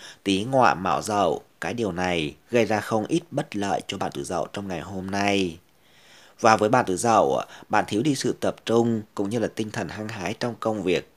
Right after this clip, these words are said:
cho nên hiệu suất công việc với bạn giảm sút một cách rõ rệt. Mọi việc không được như ý muốn, khiến cho bạn tuổi Dậu rơi vào trạng thái mông lung, không biết nên phải làm như thế nào tiếp theo để có được kết quả tốt. Những lúc như thế này,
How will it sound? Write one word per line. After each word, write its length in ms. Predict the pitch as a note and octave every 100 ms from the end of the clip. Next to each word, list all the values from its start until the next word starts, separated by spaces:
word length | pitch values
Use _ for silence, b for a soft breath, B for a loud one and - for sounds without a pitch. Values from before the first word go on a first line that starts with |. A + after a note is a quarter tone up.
| _
cho 120 | - A2
nên 320 | A2 A2 G#2 B B B
hiệu 220 | - G2
suất 240 | - D#3 -
công 200 | A#2 G2+
việc 220 | F2+ -
với 80 | E2+
bạn 340 | A2 G2+ C#2+ - _
giảm 280 | - G2 -
sút 180 | - E3 -
một 220 | G2+ -
cách 120 | B2+
rõ 300 | - F2+ B1 F#2
rệt. 280 | G#2+ G2+ F2+ - _ _ _ B B B B B B
Mọi 220 | B2 E2+ F#2
việc 320 | A2+ - - _
không 260 | - C#3
được 220 | A#2+ F2+ A2
như 180 | B2+
ý 180 | G#2 G2+
muốn, 400 | A#2+ A2 G#2+ D#3+ - _
khiến 220 | - C#3
cho 100 | D#3
bạn 160 | A#2+ -
tuổi 100 | D2
Dậu 260 | G#2+ G2+ D2+
rơi 160 | A#2+
vào 140 | A2+ F#2+
trạng 240 | - E2+
thái 200 | - F#2
mông 240 | B2+ B2 A#2+
lung, 400 | A#2 A#2 A2+ A2 -
không 260 | _ - A#2+
biết 120 | C3+ C#3+
nên 200 | B2+ A#2+
phải 140 | G#2+
làm 280 | D#2 - E2
như 100 | G#2
thế 160 | G#2 A#2
nào 220 | B2 -
tiếp 180 | - C#3
theo 400 | - B2+ A2+ G#2+ G2 B B
để 160 | - D#2+
có 160 | - G#2+
được 220 | B2+ -
kết 220 | A#2+ -
quả 200 | - C#2 -
tốt. 260 | C3+ D#3 E3+ - B B B B
Những 200 | A#2 G#2
lúc 260 | G#2+ F3 -
như 140 | C3+
thế 160 | B2+ B2+
này, 500 | C3+ B2 G2+ F2 D2+